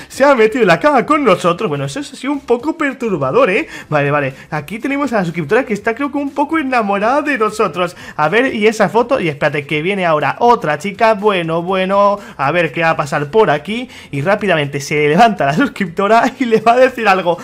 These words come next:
A ver, Loki es mío, fuera. <laughs> ¿Cómo? ¿Cómo que tenemos chismecito por aquí? Chicos, prepárense que esto se va a poner interesante. A ver qué dicen. Ven, foto, vete fea, es mío. Vale, espérate que aquí tenemos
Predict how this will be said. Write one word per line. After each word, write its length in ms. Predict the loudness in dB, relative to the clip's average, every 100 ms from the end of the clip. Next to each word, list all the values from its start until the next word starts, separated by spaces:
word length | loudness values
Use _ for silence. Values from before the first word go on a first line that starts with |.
| -6
A 80 | 2
ver, 200 | 4 4
Loki 480 | 6 4 4 2 -2 2
es 260 | 0 0
mío, 340 | -2 0 2 2
fuera. 460 | 2 2 4 0 0
<laughs> 1160 | 0 0 -6 -6 -10 -20 _ -20 -16 -14 -14 -2
¿Cómo? 400 | 0 2 0 0
¿Cómo 260 | 0 2 2
que 140 | 0
tenemos 420 | 2 2 0 -2
chismecito 760 | -4 -4 -2 -4 -2 -4 -2 0
por 180 | 4
aquí? 360 | 4 2 -2 -6 -8 -18 -10
Chicos, 320 | -6 -2 -4
prepárense 640 | 0 0 0 0 -2 -6 -6
que 100 | -8
esto 220 | -8 -10
se 140 | -4
va 80 | -2
a 80 | -2
poner 200 | -2 -2
interesante. 580 | -2 -2 -2 -2 -4 -8 -10 -2
A 140 | 2
ver 180 | 4 4
qué 100 | 2
dicen. 420 | 0 0 -2 0
Ven, 220 | 0 0
foto, 480 | 0 2 4 4 2 0 -6
vete 360 | -2 0 -2
fea, 320 | -4 0 0 0
es 240 | -2 -6
mío. 300 | -2 2 2
Vale, 160 | 2 -2
espérate 220 | -4 -4
que 80 | -4
aquí 160 | -4
tenemos 400 | -4 -4 -4 -6